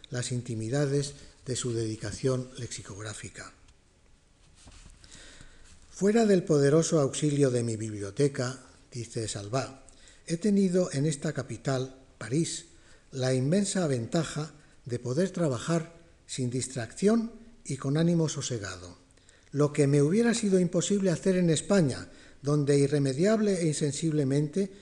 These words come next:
se mezclan todos, cual más cual menos, en las cuestiones políticas.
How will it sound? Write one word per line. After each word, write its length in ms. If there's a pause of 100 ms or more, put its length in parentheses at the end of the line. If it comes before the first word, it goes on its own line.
(160)
se 160
mezclan 520
todos, 480 (340)
cual 260
más 240
cual 240
menos, 460 (260)
en 140
las 120
cuestiones 560
políticas. 800